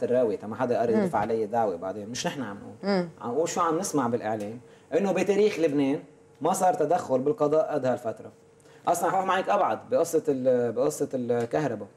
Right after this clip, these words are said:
Speaker 1: نحن قلنا وغيرنا هال أربعمية زلمة قالوا: "يمكن في شبهات بصفقة". طلع وزير الداخلية، أول شيء راح وزير الكهرباء،
Speaker 2: مم.
Speaker 1: عند وزير العدل، يلي
Speaker 2: مم.
Speaker 1: نحن بنحبه وبنحترمه ونجله.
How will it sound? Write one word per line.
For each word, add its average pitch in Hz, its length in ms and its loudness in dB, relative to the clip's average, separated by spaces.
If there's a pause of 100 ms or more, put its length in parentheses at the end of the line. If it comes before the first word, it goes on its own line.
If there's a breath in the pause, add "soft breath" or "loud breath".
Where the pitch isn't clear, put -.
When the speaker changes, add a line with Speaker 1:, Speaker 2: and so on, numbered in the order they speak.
(140)
Speaker 1:
نحن 139 180 -2
قلنا 151 460 4 (520 loud breath)
وغيرنا 135 520 2
هال 120 60 -4
أربعمية 127 460 0
زلمة 123 480 0
قالوا: 156 160 4
"يمكن 160 320 2
في 151 160 0
شبهات 143 540 2
بصفقة". 131 360 -2 (760)
طلع 170 220 4
وزير 170 300 4
الداخلية، 151 320 0 (100)
أول 147 140 2
شيء 147 160 4
راح 160 140 0
وزير 143 260 2
الكهرباء، 120 560 -6
Speaker 2:
مم. 208 240 -2 (260)
Speaker 1:
عند 139 240 0
وزير 135 280 4
العدل، 113 340 0 (380)
يلي 104 140 -6 (100)
Speaker 2:
مم. 117 120 -8
Speaker 1:
نحن 123 240 -4
بنحبه 113 360 -6
وبنحترمه 110 480 -10
ونجله. 104 280 -14